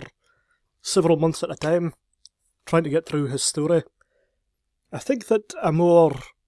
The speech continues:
polished game, more well-scripted one, would have been a better idea,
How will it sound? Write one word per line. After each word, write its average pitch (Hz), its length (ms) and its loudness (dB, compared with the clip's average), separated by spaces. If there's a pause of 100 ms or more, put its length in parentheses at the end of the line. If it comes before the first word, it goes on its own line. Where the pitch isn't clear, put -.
(240)
polished 165 400 0
game, 170 380 -2
more 147 260 -4 (720)
well-scripted 151 580 -4
one, 165 260 2 (400)
would 165 120 2
have 135 60 -2
been 160 100 0
a 156 60 -2
better 175 320 -2
idea, 165 380 2